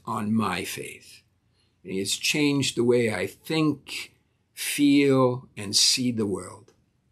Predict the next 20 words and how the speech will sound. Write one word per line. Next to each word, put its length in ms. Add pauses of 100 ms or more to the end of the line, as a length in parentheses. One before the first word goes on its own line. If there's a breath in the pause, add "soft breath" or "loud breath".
(800)
We 180
are 100
justified 960
before 400
God 540 (460 soft breath)
by 160
grace 500
alone, 680 (220)
through 220
faith 440
alone, 680 (300 soft breath)
in 200
Christ 480
alone. 420 (960 soft breath)
It 100
is 140
a 60
gift 420
of 200
God 500